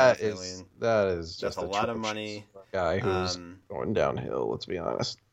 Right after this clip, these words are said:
Speaker 2: That's a hot take, maybe. I don't
Speaker 1: let's
Speaker 2: know.
Speaker 1: be honest. I think a lot of people.
Speaker 2: Three
Speaker 1: I,
Speaker 2: years,
Speaker 1: I, I
Speaker 2: three years, it's gonna look good. When you get to that fourth year, that's when it <laughs> starts going downhill, I think.
Speaker 1: The, the end of that contract won't be as good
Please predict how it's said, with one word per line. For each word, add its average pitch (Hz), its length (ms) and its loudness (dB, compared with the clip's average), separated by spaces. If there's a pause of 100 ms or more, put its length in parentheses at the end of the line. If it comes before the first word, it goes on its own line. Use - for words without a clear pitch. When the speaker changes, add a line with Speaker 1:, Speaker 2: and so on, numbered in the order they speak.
(100)
Speaker 2:
That's 131 160 8
a 123 80 10
hot 131 200 10
take, 127 260 8
maybe. 107 300 4
I - 120 -2
don't - 60 0
Speaker 1:
let's 69 100 2
Speaker 2:
know. 64 120 0
Speaker 1:
be - 60 -6
honest. 62 160 -16 (380)
I 98 240 -6
think 101 240 -12
a 92 60 -6
lot 110 160 -4
of 127 60 -6
people. - 280 -14
Speaker 2:
Three 190 160 10
Speaker 1:
I, 196 40 10
Speaker 2:
years, 165 320 12
Speaker 1:
I, 123 140 2
I 139 80 0
Speaker 2:
three 190 240 6
years, 185 380 12
it's - 180 2
gonna 127 180 10
look 113 180 6
good. 135 340 8 (720)
When 123 220 8
you 123 100 10
get 139 120 8
to 151 60 10
that 139 160 10
fourth 139 260 8
year, 135 220 8
that's 117 340 6
when 135 60 12
it 127 40 10
<laughs> - 140 0
starts 156 200 6
going 131 260 8
downhill, 117 380 6
I 104 120 -2
think. 107 400 -4
Speaker 1:
The, 110 60 -4
the 113 80 0
end 120 160 -4
of 117 60 0
that 107 220 -2
contract 101 640 -4
won't 98 300 -10
be 87 420 -12 (320)
as 95 240 -8
good 87 340 -8